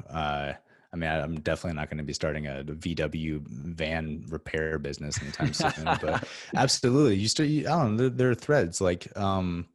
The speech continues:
Speaker 1: like, my meditation practice has been a thing, and sometimes I'll write about, you know, my meditation experience or what's happening and, you know, what kind of things are coming up. And then an article idea will pop out of it.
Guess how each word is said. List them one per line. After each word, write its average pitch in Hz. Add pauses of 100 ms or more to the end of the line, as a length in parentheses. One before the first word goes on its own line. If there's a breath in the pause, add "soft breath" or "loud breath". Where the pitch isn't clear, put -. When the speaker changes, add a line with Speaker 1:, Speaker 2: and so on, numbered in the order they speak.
(580)
Speaker 1:
like, 98
my 107
meditation 104
practice 82
has 87
been 82
a 78
thing, 80
and 82
sometimes 92
I'll 80
write 82
about, 80 (220)
you 92
know, 78
my 78
meditation 80
experience 78
or 73
what's 76
happening 80
and, 76
you 78
know, 76 (140)
what 85
kind 85
of 78
things 80
are 73
coming 78
up. 73 (460 loud breath)
And 90 (100)
then 92
an 90
article 92
idea 76
will 71
pop -
out 73
of 73
it. 71